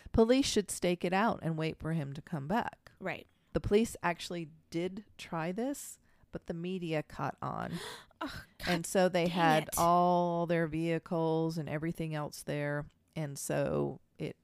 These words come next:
Speaker 1: was in vain. I mean, it wouldn't have worked. So for the most part, it was evident that Bundy did not have much to contribute and that it wa-, it was his attempt to stay his execution.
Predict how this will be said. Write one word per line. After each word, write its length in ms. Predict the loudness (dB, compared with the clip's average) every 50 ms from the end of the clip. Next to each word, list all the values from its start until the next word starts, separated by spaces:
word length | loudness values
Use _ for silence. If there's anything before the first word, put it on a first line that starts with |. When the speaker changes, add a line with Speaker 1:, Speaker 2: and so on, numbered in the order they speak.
| _ _ _ _ _ -8
Speaker 1:
was 300 | -6 -4 -4 -6 -6 -10
in 160 | -10 -10 -8
vain. 320 | -6 -6 -8 -8 -8 -10
I 80 | -10 -10
mean, 180 | -10 -10 -12
it 180 | -12 -12 -14 -10
wouldn't 240 | -10 -10 -10 -8 -10
have 160 | -12 -10 -8
worked. 420 | -8 -6 -6 -6 -8 _ -16 -16 -14
So 540 | -10 -4 0 2 4 6 6 6 4 4 2 0
for 200 | -2 0 0 2
the 80 | 2
most 340 | 4 6 6 6 4 2 -2
part, 340 | 0 2 4 6 6 4 4 0
it 60 | -2
was 140 | -4 -2 0
evident 440 | 2 2 2 2 2 0 -2 -2 -2
that 180 | -2 -2 0
Bundy 340 | 0 -2 0 0 0 -2 -2
did 140 | -2 -2 0
not 220 | 4 4 4 6 6
have 160 | 4 4 4
much 400 | 2 -4 -4 -4 -4 -6 -8 -6
to 100 | -8 -8
contribute 800 | -8 -8 -10 -10 -10 -10 -10 -10 -10 -8 -6 -6 -6 -6 -6 _ _ _ _ _ _ _ -2
and 220 | 0 0 0 2 2
that 180 | 2 2 2 0
it 140 | -2 -4 -2
wa-, 160 | -2 -4 -4 -6 _ -6
it 160 | -2 -2 -2
was 160 | -2 -2 -4
his 180 | -4 -6 -6 -6
attempt 420 | -6 -8 -8 -8 -8 -8 -8 -10
to 60 | -12 -12
stay 320 | -12 -10 -10 -8 -8 -8
his 220 | -8 -8 -10 -10
execution. 800 | -12 -14 -14 -14 -18 -18 -16 -16 -14 -14 -12 -12 -12 -12 -14 -16